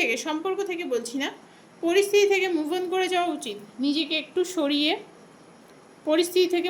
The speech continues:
move on করে যেতে হবে। আগামী দিনে গিয়ে দেখতে হবে যে পরিস্থিতি ঠিক হয় কি না, হওয়ার কোনো চান্স আছে কি না। Move on তোমাকে করতে হবে পরিস্থিতি থেকে। তুমি যদি পরিস্থিতিটাকে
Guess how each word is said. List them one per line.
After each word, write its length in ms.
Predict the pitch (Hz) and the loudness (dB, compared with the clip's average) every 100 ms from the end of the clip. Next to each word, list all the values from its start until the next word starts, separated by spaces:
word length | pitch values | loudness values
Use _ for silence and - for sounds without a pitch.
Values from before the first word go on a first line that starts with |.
| 339 | 0
move 160 | 311 339 | 2 2
on 60 | 339 | 2
করে 120 | 320 294 | 0 -2
যেতে 140 | 262 240 | -2 -2
হবে। 160 | 208 208 208 - - - - - - - - - - - - - - - | -4 -8 -14 -18 -20 -20 -20 -20 -20 -20 -20 -20 -20 -20 -20 -20 -8 -2
আগামী 260 | 269 349 415 381 | 2 4 6 6
দিনে 160 | 392 339 | 4 6
গিয়ে 140 | 381 320 | 4 4
দেখতে 200 | 302 - 330 | 0 2 2
হবে 140 | 320 339 | 2 0
যে 40 | 294 | 0
পরিস্থিতি 320 | 311 311 320 311 | -2 -2 -2 0
ঠিক 120 | 320 302 262 | 2 2 2
হয় 160 | 247 254 | 0 0
কি 80 | 214 | -4
না, 60 | 185 190 - - - - - - | -6 -12 -20 -20 -20 -20 -16 -2
হওয়ার 180 | 269 277 | 0 0
কোনো 120 | 311 320 | -2 0
চান্স 220 | 269 240 277 | 0 0 -4
আছে 140 | 262 254 | -4 -6
কি 80 | 214 | -6
না। 60 | 202 208 - - - - - - - - - - - - - 262 | -8 -12 -20 -20 -20 -20 -20 -20 -20 -20 -20 -20 -20 -20 0 4
Move 160 | 302 403 | 6 6
on 60 | 381 | 6
তোমাকে 220 | 403 392 381 | 4 4 2
করতে 200 | 320 277 339 | 0 2 4
হবে 120 | 311 262 | 4 2
পরিস্থিতি 360 | 285 - 240 - | 0 0 -12 -10
থেকে। 180 | 214 196 214 - - - - - - - - - - - - - - - - - - - - - - - - - - - - - - - - - - - - | -12 -12 -16 -20 -20 -20 -20 -20 -20 -20 -20 -20 -20 -20 -20 -20 -20 -20 -20 -20 -20 -20 -20 -20 -20 -20 -20 -20 -20 -20 -20 -20 -20 -20 -20 -20 -20 -20 -4
তুমি 140 | 330 349 370 | 2 6 8
যদি 120 | 370 359 | 6 4
পরিস্থিতিটাকে 500 | 349 349 359 370 | 2 2 2 4